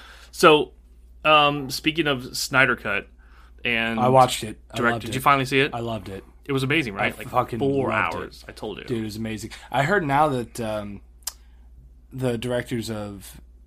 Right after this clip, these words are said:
Speaker 2: Avengers or whatever, Endgame.
Speaker 1: Oh, the Russo brothers.
Speaker 2: The Russo brothers.
Speaker 1: Yeah.
Speaker 2: They're talking about making their own director's cut, which is gonna be six hours
Speaker 1: Yeah,
Speaker 2: long.
Speaker 1: it's a,
Speaker 2: And I'm
Speaker 1: yeah,
Speaker 2: just all
Speaker 1: it's
Speaker 2: like,
Speaker 1: like
Speaker 2: "You motherfuckers." Like, you,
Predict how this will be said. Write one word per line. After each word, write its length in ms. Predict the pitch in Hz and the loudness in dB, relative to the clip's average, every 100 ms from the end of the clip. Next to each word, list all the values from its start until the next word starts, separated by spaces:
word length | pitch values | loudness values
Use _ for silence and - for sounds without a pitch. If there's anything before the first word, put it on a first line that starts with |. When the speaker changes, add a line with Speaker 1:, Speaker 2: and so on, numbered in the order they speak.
| - 113 | -16 -12
Speaker 2:
Avengers 720 | 107 117 123 135 135 135 - - | -8 -6 -4 -4 -4 -8 -12 -12
or 60 | 143 | -8
whatever, 460 | 143 147 151 151 139 | -6 -4 -4 -6 -8
Endgame. 560 | 113 127 139 143 147 - - - - - | -6 -4 -4 -6 -8 -14 -20 -20 -20 -4
Speaker 1:
Oh, 120 | 147 120 | 0 2
the 80 | |
Russo 240 | 131 135 107 | 2 0 -2
brothers. 340 | 98 80 - | -4 -6 -6
Speaker 2:
The 80 | 117 | -2
Russo 240 | 131 131 120 | -2 -2 -2
brothers. 340 | 113 101 - | -4 -8 -12
Speaker 1:
Yeah. 160 | 113 123 - | -12 -12 -12
Speaker 2:
They're 400 | 107 110 135 143 | -10 0 2 2
talking 340 | 135 143 127 | 2 0 2
about 300 | 120 117 113 | -2 -2 -2
making 400 | 113 113 120 117 | -4 -4 -6 -6
their 220 | 113 110 - | -6 -8 -8
own 540 | 120 120 117 113 - - - | -6 -4 -4 -4 -8 -16 -8
director's 500 | 117 107 - 101 - | -8 -8 -10 -12 -8
cut, 260 | 107 98 101 | -8 -8 -10
which 120 | 104 | -8
is 120 | 113 | -4
gonna 160 | 135 113 | -4 -4
be 100 | 107 | -4
six 420 | - 165 123 - | -2 0 -2 -2
hours 300 | 107 90 - | -4 -6 4
Speaker 1:
Yeah, 220 | 160 - | 4 6
Speaker 2:
long. 80 | 160 | 2
Speaker 1:
it's 240 | 151 156 151 | 2 2 2
a, 60 | |
Speaker 2:
And 80 | 226 | 6
I'm 100 | 233 | 8
Speaker 1:
yeah, 100 | 117 | 8
Speaker 2:
just 100 | - | 10
all 80 | 220 | 10
Speaker 1:
it's 60 | 202 | 10
Speaker 2:
like, 140 | 185 | 8
Speaker 1:
like 80 | - | 6
Speaker 2:
"You 220 | 262 254 | 0 0
motherfuckers." 760 | 165 151 131 - 135 135 135 135 | 4 4 4 6 6 6 0 4
Like, 260 | 156 151 185 | 4 4 -2
you, 400 | 214 185 160 | -4 -6 -10